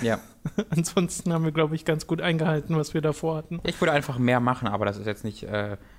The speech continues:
Speaker 1: ach, ich wünschte, wir würden mehr machen, sondern ich wünschte einfach, es wäre möglich, mehr zu machen,
Speaker 2: Ja.
Speaker 1: weil wir,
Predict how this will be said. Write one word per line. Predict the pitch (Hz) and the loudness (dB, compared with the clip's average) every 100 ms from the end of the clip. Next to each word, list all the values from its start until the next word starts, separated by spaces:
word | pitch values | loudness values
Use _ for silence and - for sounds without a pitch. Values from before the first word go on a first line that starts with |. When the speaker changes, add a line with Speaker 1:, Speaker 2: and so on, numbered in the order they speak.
| - - | -20 -6
Speaker 1:
ach, | 104 104 | -4 -4
ich | - | -2
wünschte, | 120 120 - 113 | -2 -2 -4 2
wir | 123 117 | 2 4
würden | 123 123 | 4 4
mehr | 120 | 4
machen, | 113 139 127 | 4 2 0
sondern | 110 107 98 | 0 0 -2
ich | - | -2
wünschte | 113 - 98 | -4 -2 -2
einfach, | 104 107 | -2 -4
es | 104 | -2
wäre | 107 107 | 0 2
möglich, | 113 120 113 101 | 4 4 2 -2
mehr | 104 92 | 0 0
zu | 104 | 0
machen, | 98 160 | 0 2
Speaker 2:
Ja. | 156 - | 2 0
Speaker 1:
weil | |
wir, | 226 | -6